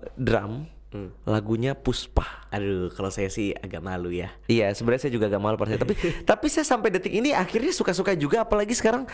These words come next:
Speaker 1: banyak acara event-event yang
Speaker 2: Iya,
Speaker 1: membawakan
Speaker 2: iya.
Speaker 1: lagu-lagu itu ya.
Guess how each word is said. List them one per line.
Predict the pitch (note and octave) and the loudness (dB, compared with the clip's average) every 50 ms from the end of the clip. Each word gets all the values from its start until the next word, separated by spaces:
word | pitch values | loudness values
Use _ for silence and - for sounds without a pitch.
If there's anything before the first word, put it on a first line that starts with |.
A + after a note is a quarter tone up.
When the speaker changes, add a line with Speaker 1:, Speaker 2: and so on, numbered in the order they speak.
| - - - - - | -8 -8 -8 -8 -4
Speaker 1:
banyak | - C3+ C#3+ D3+ D3+ D#3 - - - | 4 6 6 6 6 2 -2 2 4
acara | - C#3 D#3 - F#3 D#3+ D3+ C3 | 4 4 6 6 4 4 4 4
event-event | A2+ D#3+ D3 C#3+ D3+ C#3+ B2 D3+ C3 F3 G3+ G3+ | 4 4 4 4 4 4 2 4 4 4 4 4
yang | F#3 D#3+ D#3+ | 4 4 4
Speaker 2:
Iya, | D#3 | 4
Speaker 1:
membawakan | D#3 D#3 D3+ C#3 C#3 C#3 C#3 D3 | 4 4 6 6 4 4 4 4
Speaker 2:
iya. | C#3 C#3+ | 4 4
Speaker 1:
lagu-lagu | C3+ C3 C#3+ C#3 B2+ A#2+ C3 | 4 4 4 4 4 4 2
itu | B2+ B2 B2 - | 2 2 2 4
ya. | G#3+ D#3 D#3+ - | 2 2 2 0